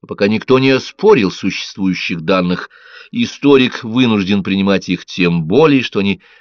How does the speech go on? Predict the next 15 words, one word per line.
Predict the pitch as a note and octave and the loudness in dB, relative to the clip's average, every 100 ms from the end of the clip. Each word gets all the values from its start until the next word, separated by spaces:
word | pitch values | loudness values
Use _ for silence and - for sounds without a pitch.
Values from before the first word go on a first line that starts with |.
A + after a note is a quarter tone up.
| _ | _
признаются | G#2 F2+ G2 G2 - | -8 -2 0 0 -2
как | - E2+ | -8 -6
коммунистическими, | - F2 E2+ E2 - A#2 - - G2+ F#2 _ _ | -4 -2 -2 -6 -8 -8 -8 -6 -6 -6 _ _
так | F#2 - | -8 -4
и | |
некоммунистическими | - F2+ F2+ F2+ E2+ - F#2 - - F2 _ _ | -4 -4 -4 -4 -6 -12 -14 -12 -8 -8 _ _
демографами. | F2+ F#2 F#2+ F#2 E2+ - E2 - _ _ _ _ _ _ _ _ _ _ _ - | -10 -4 -2 -2 -4 -8 -10 -10 _ _ _ _ _ _ _ _ _ _ _ -20
В | |
следующей | - - C#3 B2+ A2 C3 | -8 -2 2 2 2 -2
таблице | A2 A#2+ C3 E3+ - - F#2+ - _ _ _ _ | 0 0 2 -2 -4 -2 -2 -2 _ _ _ _
приводится | G#2 A2+ A#2 - A2 | -2 2 2 0 -2
численность | - D#3 C#3+ - B2 A2 - | -2 -2 -2 -2 -4 -4 -2
населения | A2 - G#2+ G#2 G#2 | -4 -2 -2 0 -2
Советской | - G2+ F#2+ - F#2+ | 0 0 0 -2 -2
России | F#2+ - G#2+ G2+ F2+ | -2 -4 -4 -2 -2